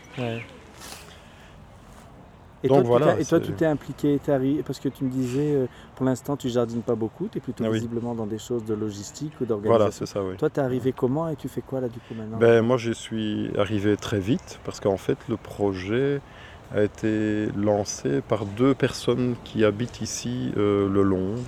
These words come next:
Speaker 2: du champ.
Speaker 1: Ouais.
Speaker 2: Euh, donc, euh,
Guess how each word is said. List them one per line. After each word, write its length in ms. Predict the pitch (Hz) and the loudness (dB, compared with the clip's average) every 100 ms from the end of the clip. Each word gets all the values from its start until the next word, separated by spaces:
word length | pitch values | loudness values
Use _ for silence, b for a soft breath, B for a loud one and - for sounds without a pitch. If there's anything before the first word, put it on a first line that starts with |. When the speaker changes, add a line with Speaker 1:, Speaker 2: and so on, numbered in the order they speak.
| 127 | -8
Speaker 2:
du 100 | 101 | -8
champ. 400 | 90 - 92 110 165 - | -6 -4 -4 -6 -10 -10
Speaker 1:
Ouais. 60 | 113 110 127 B B - - 95 | -10 -10 -12 B B -18 -10 -6
Speaker 2:
Euh, 960 | 98 95 95 95 95 95 95 95 95 95 - - - - B B B B B - - - | -2 0 0 0 -2 -2 -2 -2 -4 -8 -12 -20 -16 -16 B B B B B -20 -20 -8
donc, 360 | - 110 110 - | -2 0 0 0
euh, 240 | 107 104 | 2 2